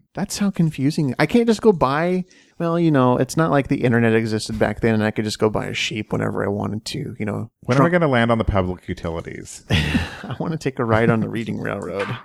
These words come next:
Speaker 1: <laughs> Eleven. Come on, Tucker Bag.
Speaker 2: Tucker Bag.
Speaker 1: Give me some good news.
Speaker 2: That didn't sound Australian, did it? <laughs>
Speaker 1: Tucker Bag. It sounded like a parrot. <laughs>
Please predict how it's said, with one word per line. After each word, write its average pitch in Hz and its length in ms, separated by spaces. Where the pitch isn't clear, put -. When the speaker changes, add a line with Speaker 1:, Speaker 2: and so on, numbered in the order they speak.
Speaker 1:
<laughs> - 540
Eleven. 123 520
Come 165 160
on, 151 180
Tucker 143 280
Bag. 117 480
Speaker 2:
Tucker - 320
Bag. 107 440
Speaker 1:
Give 131 100
me 135 120
some 147 240
good 127 280
news. 113 540
Speaker 2:
That 101 80
didn't 82 200
sound 76 240
Australian, - 420
did - 140
it? - 80
<laughs> - 120
Speaker 1:
Tucker - 200
Bag. - 540
It - 60
sounded 127 200
like 117 100
a - 60
parrot. - 360
<laughs> 180 100